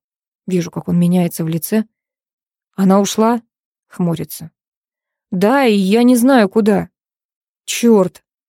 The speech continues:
выдыхает Ян, опуская взгляд. "Почему ты ее ищешь?" Делаю к нему шаг. "Неважно, мне пора". Псих трясет головой.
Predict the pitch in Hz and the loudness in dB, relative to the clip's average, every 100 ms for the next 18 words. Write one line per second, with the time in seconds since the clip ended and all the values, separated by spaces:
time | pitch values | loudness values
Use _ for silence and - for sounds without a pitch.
0 | _ 175 175 175 170 160 180 208 240 214 | _ -4 -4 -4 -6 -4 -2 0 0 -4
1 | 180 170 - 175 170 175 160 156 - _ | -8 -8 -6 -4 -4 -6 -8 -8 -12 _
2 | _ _ _ _ _ _ - 202 - 233 | _ _ _ _ _ _ -10 -4 2 2
3 | 277 226 202 208 196 220 - 233 - _ | 2 2 2 2 2 0 -2 -6 -6 _
4 | _ _ _ _ - 170 165 165 - 165 | _ _ _ _ -4 -2 -2 -2 -4 -4
5 | 160 - 208 - _ _ _ _ _ - | -4 -4 -6 -8 _ _ _ _ _ 0
6 | 214 226 214 190 190 220 226 226 180 165 | 2 2 0 0 2 2 0 -2 -2 -6
7 | _ _ _ _ - 170 - - 156 165 | _ _ _ _ -12 -10 -8 -10 -8 -8
8 | 165 170 170 190 226 | -4 -4 -2 -2 -2